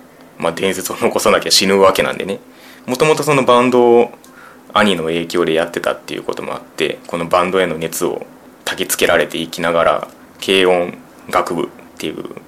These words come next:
形でね、バンドを結成するわけなんですけれども、このね、単純に絵でかっこいいと思わせてくれる、もちろん漫画なんでね、音が聞こえないわけなんですよ。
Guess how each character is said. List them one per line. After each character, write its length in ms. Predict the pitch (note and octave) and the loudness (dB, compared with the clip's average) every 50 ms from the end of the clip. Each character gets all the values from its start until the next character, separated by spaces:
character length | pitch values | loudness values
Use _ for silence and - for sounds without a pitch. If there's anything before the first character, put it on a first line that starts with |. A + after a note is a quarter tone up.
| - - - | -20 -20 -12
形 340 | - - - F#2+ - - - | -10 -4 -4 -2 -2 -2 -2
で 100 | E2+ F2+ | -2 -2
ね、 140 | G2+ A#2 - - - - - - - - - - | -4 -6 -8 -12 -20 -20 -20 -20 -20 -20 -18 -2
バ 140 | - F#2 E2+ | 0 0 2
ン 100 | E2 E2+ | 2 0
ド 120 | E2+ E2+ | -2 -2
を 300 | E2 E2 E2+ E2 - - - - - - - - | -2 0 -2 -2 -6 -8 -12 -18 -20 -20 -12 -10
結 200 | - - - - | -8 -6 -6 -6
成 220 | - - F#2+ F2 | 0 2 2 2
す 140 | - - G2+ | 2 0 0
る 80 | F2+ | 4
わ 120 | F2+ F#2 F#2+ | 4 4 4
け 100 | - - | 2 0
な 120 | E2+ F2 | 0 0
ん 100 | E2+ D#2+ | -2 -2
で 80 | D#2 - | -4 -8
す 100 | - - | -10 -8
け 80 | - - | -8 -8
れ 80 | C2+ | -6
ど 80 | C2+ - | -6 -6
も、 220 | F2 F2 E2+ - - - - - - - | -6 -6 -6 -6 -8 -12 -20 -20 -18 -18
こ 240 | - - A#2 A#2+ | -14 -10 -8 -6
の 1120 | B2 B2+ B2+ B2 A#2+ A#2 A#2 A#2 A#2 A#2 A#2 A#2 A#2 A2+ A2+ A2+ A2+ A2+ A2+ A2+ A2+ A2 G#2+ | -2 0 2 2 2 2 2 4 4 4 4 4 4 4 4 4 4 4 4 4 4 2 2
ね、 220 | G#2+ G#2 F#2+ E2+ - - - - - - - - - - - | 2 2 0 0 -2 -10 -18 -20 -20 -20 -20 -20 -20 -16 -10
単 280 | - - C3+ C#3+ D3 C#3+ | -6 -4 -2 -2 0 0
純 240 | A#2 C#3 C#3 C3 | 0 0 0 0
に 80 | B2 - - | 0 0 0
絵 120 | C3 C#3+ | 0 0
で 100 | C#3 A2 | 0 0
か 220 | - - - - - | -2 -2 -6 -6 -8
っ 20 | - - | -10 -10
こ 200 | - - - C3+ | -8 -2 2 2
い 120 | C3 B2+ G#2+ | 4 4 2
い 160 | E2 - - - - - - | 0 -4 -10 -20 -20 -20 -12
と 100 | - E2 | -6 -4
思 160 | F2 G2 G#2 G2+ | -2 2 2 2
わ 80 | G2 | 2
せ 140 | - - E2+ | 2 -2 -6
て 80 | - - | -8 -8
く 140 | - - | -6 -2
れ 100 | F2 D#2+ | -2 -2
る、 220 | - - - - - - - - - - - - - - - - | -2 -2 -6 -8 -10 -12 -16 -20 -20 -20 -20 -20 -20 -20 -16 -6
も 160 | G2+ G#2 G#2 | -2 -2 0
ち 100 | - - | 2 4
ろ 80 | D#3 F2 | 4 4
ん 60 | F#2 | 4
漫 160 | G2+ A#2+ C3+ | 4 2 4
画 100 | C#3+ D3 | 2 2
な 120 | D#3 D3+ G#2 | 2 2 2
ん 40 | |
で 80 | E2+ D#2 | 2 0
ね、 60 | D#2+ | 0
音 260 | E2 G2+ A#2 - D3+ | 2 2 4 4 4
が 100 | - - | 2 2
聞 140 | - - - | -2 -4 -2
こ 180 | - A#2+ A2+ A#2 | 2 4 4 6
え 60 | A#2 | 6
な 120 | A#2 A2+ | 4 4
い 80 | A2+ A2+ | 4 6
わ 140 | A2 A2+ A2+ | 4 4 2
け 120 | - E2 | 2 -2
な 160 | D#2+ E2 F2 | -2 -2 -2
ん 80 | E2 E2 | -2 -4
で 80 | E2 - | -6 -10
す 120 | - - | -8 -10
よ。 80 | - | -10